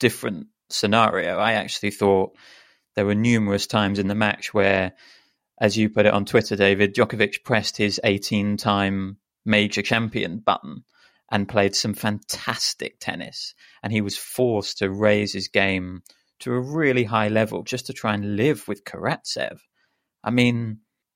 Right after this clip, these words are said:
I cannot get over the fact that he saved twenty-three break points against Novak Djokovic, Karatsev. To withstand all that pressure against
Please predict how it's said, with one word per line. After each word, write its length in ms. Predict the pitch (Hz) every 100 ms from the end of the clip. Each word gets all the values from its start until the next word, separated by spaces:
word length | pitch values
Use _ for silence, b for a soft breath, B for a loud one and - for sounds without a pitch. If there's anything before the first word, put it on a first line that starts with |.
| -
I 80 | 131
cannot 560 | - - 170 165 -
get 140 | 143 131
over 360 | 139 131 104
the 80 | 95
fact 340 | - 107 -
that 200 | 95 -
he 240 | - 123 120
saved 580 | - 113 101 98 - -
twenty-three 1300 | - - 123 131 131 - 131 123 - 123 104 92 92 -
break 340 | 104 101 101
points 560 | - 101 - - - -
against 360 | - 101 98 -
Novak 360 | 104 98 - -
Djokovic, 520 | 98 - - - - - - _
Karatsev. 560 | - - - - - - _ b b b b
To 100 | -
withstand 1000 | 120 131 131 - - - 160 139 113 95
all 280 | - 139 143
that 280 | 131 120 -
pressure 540 | - 110 - - - - -
against 640 | 120 110 101 - - -